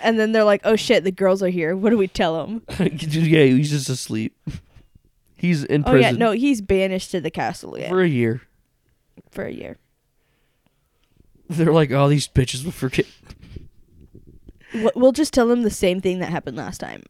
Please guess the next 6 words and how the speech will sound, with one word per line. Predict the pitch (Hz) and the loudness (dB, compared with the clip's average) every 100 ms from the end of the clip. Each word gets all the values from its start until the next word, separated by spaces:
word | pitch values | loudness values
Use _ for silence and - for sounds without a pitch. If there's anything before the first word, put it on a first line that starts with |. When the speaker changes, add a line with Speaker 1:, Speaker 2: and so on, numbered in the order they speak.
| - | -8
Speaker 1:
They'll | 202 196 | -4 -2
believe | 190 160 | -2 -4
it | 120 - - | -6 -8 -12
again. | - 190 - - - - - - _ - - _ | -8 -8 -10 -14 -16 -20 -20 -20 _ -20 -20 _
Speaker 2:
And | - 165 | -4 0
then | 147 139 135 | 0 0 -4